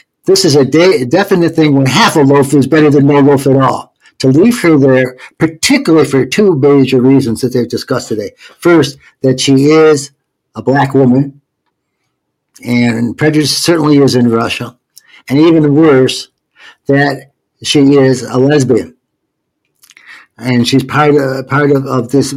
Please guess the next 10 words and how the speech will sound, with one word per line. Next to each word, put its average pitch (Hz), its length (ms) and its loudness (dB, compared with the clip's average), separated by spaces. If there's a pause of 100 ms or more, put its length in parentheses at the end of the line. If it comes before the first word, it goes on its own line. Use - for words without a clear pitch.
(140)
this 123 160 -4
big 151 240 -2
concern 143 720 0
where 131 140 2
they 139 200 2
have 131 120 0
gone 135 280 -2
attacked 123 680 -4 (1000)
all 180 380 2
people 139 680 -2